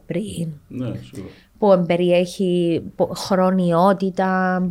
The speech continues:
Speaker 1: πολλές μορφές βίας, πολύ σοβαρή, ε, υψηλή επικινδυνότητα κλπ.
Speaker 2: Μμμ.
Speaker 1: Μιλούμε για την έναρξη μιας κακοποιητικής σχέσης, που συνήθως στο πρόγραμμα τούτον παραπέμπονται που τις, που την αστυνομία,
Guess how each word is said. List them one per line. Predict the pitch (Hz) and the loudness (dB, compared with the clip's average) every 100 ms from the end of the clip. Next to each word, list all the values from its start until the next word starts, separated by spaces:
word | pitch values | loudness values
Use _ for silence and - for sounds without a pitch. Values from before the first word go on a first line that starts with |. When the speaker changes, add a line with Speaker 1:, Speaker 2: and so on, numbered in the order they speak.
| 180 | -2
Speaker 1:
πολλές | 175 160 165 175 196 208 | 0 2 4 4 4 2
μορφές | 190 185 - 190 185 180 | -2 -4 -6 -4 -2 -6
βίας, | 170 190 185 180 180 | -4 -2 0 0 -2
πολύ | - 170 180 185 214 | 0 2 4 4 4
σοβαρή, | 220 202 202 196 190 185 180 175 175 - - - - - | 2 0 0 -2 -2 0 -2 -2 -6 -12 -20 -20 -20 -4
ε, | - 175 175 165 170 - | 0 4 4 4 0 -2
υψηλή | 185 - - 208 175 180 214 | -4 -2 -2 2 2 4 4
επικινδυνότητα | 202 190 180 196 185 165 175 165 175 196 185 180 170 165 | 2 -2 -2 0 0 0 0 2 2 0 -2 -4 -4 -6
κλπ. | 156 117 101 - | -6 -4 -4 -6
Speaker 2:
Μμμ. | 71 76 104 | -8 -8 -8
Speaker 1:
Μιλούμε | 233 339 | -8 -8
για | 320 226 | -4 -2
την | 175 143 | -2 -2
έναρξη | 160 208 208 - 202 | 0 0 -2 -6 -6
μιας | 165 170 | -4 -6
κακοποιητικής | - 170 175 180 160 151 - | -8 -6 -6 -4 -6 -6 -8
σχέσης, | - - 120 - - - - - | -6 -6 -6 -12 -20 -20 -20 -8
που | 202 | -4
συνήθως | 190 202 202 202 220 | -2 0 0 -2 -4
στο | 220 - | -6 -6
πρόγραμμα | 196 190 185 208 208 190 | -4 -2 0 0 0 -2
τούτον | 180 180 190 | -4 -2 -2
παραπέμπονται | 185 208 190 175 180 175 190 185 185 | -2 -2 -2 -2 -2 0 -2 0 -2
που | 180 | -2
τις, | 180 175 180 | -4 -4 -6
που | - | -4
την | 180 180 | -4 -4
αστυνομία, | 175 - - 196 160 160 170 202 240 | -4 -6 -4 -4 -2 -2 -2 0 -2